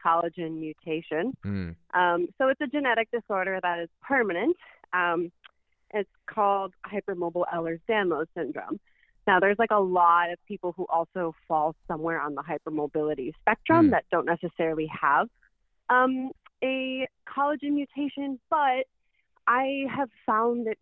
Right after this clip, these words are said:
Speaker 1: really hard to find great nutrition advice. Um, a lot of times, uh, in the medical community, they just tell you to build muscle, but that's
Speaker 2: Hmm.
Speaker 1: really hard to do with a connective tissue disorder when your joints are all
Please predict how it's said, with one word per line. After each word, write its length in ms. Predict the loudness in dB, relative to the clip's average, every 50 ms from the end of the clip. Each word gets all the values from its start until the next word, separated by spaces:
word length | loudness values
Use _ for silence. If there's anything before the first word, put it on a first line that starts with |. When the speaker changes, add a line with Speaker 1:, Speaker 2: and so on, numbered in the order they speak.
| -12 -16
Speaker 1:
really 320 | -10 -8 -8 -6 -4 -4 -4
hard 580 | -4 -2 2 4 6 6 6 4 2 0 -4 -4 -4
to 100 | -4 -4 -6 -6 -6
find 520 | -4 -2 0 0 0 2 2 2 2 0 -2 _ _ _ _ _ _ _ _ -4
great 460 | -2 2 4 6 6 6 4 4 2
nutrition 720 | 0 0 0 -2 -2 0 2 2 2 4 2 2 2 2 2
advice. 640 | 2 2 0 0 2 2 4 4 4 2 0 -2 -4 _ _ _ -12 -10
Um, 360 | -8 -6 -6 -6 -8 -8 -12 -14 -18 -20 -20 _ _ _ _ _ _ 0
a 80 | 2 4
lot 220 | 4 6 4 4
of 80 | 2 0 _ -4
times, 540 | -2 -2 -2 -2 -2 -4 -4 -6 -8 -8 -10 -12 -16 -14 -6 -2
uh, 200 | 0 0 0 0 -2
in 140 | -4 -6 -4
the 80 | -4
medical 320 | -4 -2 -2 -4 -4 -6 -8
community, 460 | -10 -8 -6 -6 -4 -4 -2 -2 -2
they 140 | -2 -2 -4
just 140 | -6 -8 _ -8
tell 160 | -4 -2 0
you 120 | 0 0 -2
to 100 | -4 -6 _ _ 0
build 260 | 2 2 2 0 0
muscle, 480 | 0 0 0 0 0 0 0 0 0 0
but 180 | -2 -2 -2 -2
that's 200 | -2 -4 -4 -4 -4
Speaker 2:
Hmm. 40 |
Speaker 1:
really 220 | -6 -4 -2 -2 -4
hard 320 | -4 -2 -2 -2 -2 -2 -2
to 80 | -4 -4
do 300 | 0 4 6 6 8 8
with 200 | 8 6 4 2 0 -6 -2 0
a 140 | 2 2 2
connective 480 | 0 -2 -2 0 0 -2 _ -8 -14 -12 _ -6
tissue 280 | -6 -4 -4 -4 -4
disorder 540 | -2 -2 -4 -2 0 -2 0 2 2 4 4
when 220 | 4 4 4 4 4
your 140 | 4 2
joints 320 | 4 4 4 6 4 4 2
are 120 | 0 0 2
all 200 | 0 0 0